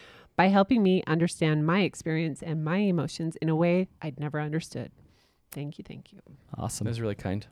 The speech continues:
Speaker 2: It's really nice. And I'm glad she acknowledges our bad audio. Um, <laughs> yeah, you know, it hasn't been that bad, but it has been that
Speaker 3: It's
Speaker 2: bad.
Speaker 3: been that
Speaker 2: Like,
Speaker 3: bad.
Speaker 2: some are good, some are not. And so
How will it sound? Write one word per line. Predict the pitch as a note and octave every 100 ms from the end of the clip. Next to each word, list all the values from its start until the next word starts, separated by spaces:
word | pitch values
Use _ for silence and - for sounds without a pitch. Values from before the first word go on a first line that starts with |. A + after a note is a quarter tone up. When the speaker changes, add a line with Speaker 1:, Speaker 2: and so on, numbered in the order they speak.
| -
Speaker 2:
It's | - -
really | B2 B2
nice. | G#2+ G#2 - - - _ _ _ _ _ _ -
And | A#2+
I'm | B2
glad | B2+ A#2+
she | - B2+
acknowledges | A2+ A2 G#2+ A2 A2 G#2+ G#2+
our | G#2
bad | G#2 G#2 G#2+
audio. | G2 G2+ G2+ G2+ A2 A2 _ _ -
Um, | B2 G#2+ G2+ G#2+ - - -
<laughs> | G#2+ - B2 - - G4+ G4 - -
yeah, | F#3
you | A#3+ C4
know, | B3
it | B3
hasn't | B3+ F#3
been | D#3+
that | C#3 C#3+ -
bad, | B2 B2 B2+
but | A#2+
it | C3+
has | C3 B2
been | A#2 A2
that | G#2+ G#2 -
Speaker 3:
It's | G2+
Speaker 2:
bad. | G#2
Speaker 3:
been | A#2 G#2+
that | F#2
Speaker 2:
Like, | B2+ C#2
Speaker 3:
bad. |
Speaker 2:
some | B1+ D3 D3+
are |
good, | C3+ C3+ B2+ B2
some | B2 A2+
are |
not. | G#2+ G#2 G2+ F2+
And | G#2
so | - A#2+ A2+